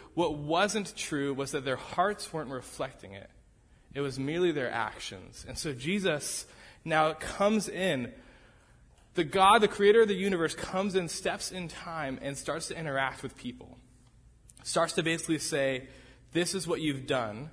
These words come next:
This is what you've been doing. Let me set it straight. This is what you should be doing." And that's where we come to Matthew five in. Matthew five, it says in verse one, "Seeing the crowds, he went up on the mountain, and when he sat down, his disciples came to him.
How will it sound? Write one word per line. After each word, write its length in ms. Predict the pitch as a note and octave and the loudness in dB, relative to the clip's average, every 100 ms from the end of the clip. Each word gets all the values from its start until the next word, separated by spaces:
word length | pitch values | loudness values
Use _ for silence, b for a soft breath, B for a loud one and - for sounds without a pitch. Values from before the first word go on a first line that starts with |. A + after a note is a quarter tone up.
| - | -12
This 180 | C3+ B2+ | -12 -8
is 60 | D3 | -6
what 120 | C#3 | -4
you've 220 | C3+ B2 | -4 -4
been 200 | B2+ C3+ | -6 -6
doing. 400 | A#2+ G2+ G#2 A2 b b b b b - | -6 -8 -10 -12 b b b b b -6
Let 140 | C#3 | -4
me 100 | E3+ | -2
set 280 | E3+ - D3+ | -2 0 0
it 120 | C3+ | 0
straight. 580 | - - D#3+ D3 C3 A2+ | -6 -4 0 2 2 -2
This 160 | C3+ | -6
is 100 | C#3+ | -8
what 120 | C#3 C3 | -6 -6
you 100 | B2+ | -6
should 320 | - C3+ A#2 | -6 -6 -6
be 80 | G#2+ | -8
doing." 320 | G2+ G2+ G#2 - - - - b b b b b - | -10 -14 -20 -20 -20 -20 -20 b b b b b -12
And 100 | A#2+ | 0
that's 220 | D3 D#3+ | 2 2
where 100 | E3+ | 0
we 80 | D#3 | -2
come 200 | D#3+ D#3 | -2 -4
to 60 | D3 | -2
Matthew 360 | C#3 C3+ C3+ | -2 -2 -6
five 420 | - A#2+ A2 G2+ | -4 -4 -4 -6
in. 240 | G2 F#2+ G2+ B B B - | -10 -12 -16 B B B -16
Matthew 300 | B2+ B2+ - | -10 -8 -8
five, 280 | B2+ C3 B2 | -6 -4 -4
it 100 | B2 | -4
says 380 | - C#3 C3+ - B B B B B B | -4 -4 -2 -6 B B B B B B
in 120 | D3 | -6
verse 300 | C#3+ D3 D3 | 0 0 0
one, 240 | D3 D3+ C#3 | 0 0 0
"Seeing 540 | - - F#3 G3 G3+ | -2 0 0 2 0
the 60 | D#3+ | -2
crowds, 540 | - - F3 E3+ E3 | -4 0 2 2 0
he 60 | D#3 | -2
went 160 | D#3+ | -2
up 100 | F#3 | 0
on 120 | F3+ D#3+ | 0 -2
the 80 | |
mountain, 480 | D3 D3 D#3 D3+ C#3 - b b b b - | 0 -2 -2 -4 -8 -12 b b b b -10
and 100 | C3+ | -6
when 60 | D3 | -4
he 60 | |
sat 420 | C#3+ F#3 F3+ E3 | -2 2 2 2
down, 320 | D3+ E3 D#3 D3 | 0 2 2 -2
his 220 | D#3+ C#3+ | -4 -4
disciples 800 | D3 - - D#3+ F3+ E3 D#3 - | -4 -4 -4 -2 -2 -4 -6 -8
came 400 | - - E3+ F3 | -12 -10 -8 -6
to 120 | A#2 | -8
him. 200 | F#2+ E2 | -10 -14